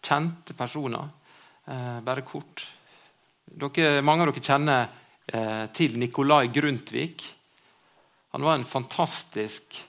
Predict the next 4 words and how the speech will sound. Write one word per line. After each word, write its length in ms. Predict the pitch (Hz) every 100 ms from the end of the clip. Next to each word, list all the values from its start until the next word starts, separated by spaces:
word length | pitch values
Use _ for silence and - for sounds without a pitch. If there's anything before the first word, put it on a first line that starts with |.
| _ _ _
filosof 840 | - 135 127 127 143 - - - - _ _ _ _ _ _ _ _ _ _
og, 420 | 113 113 107 107 113
og 80 |
teolog 520 | 131 131 135 139 170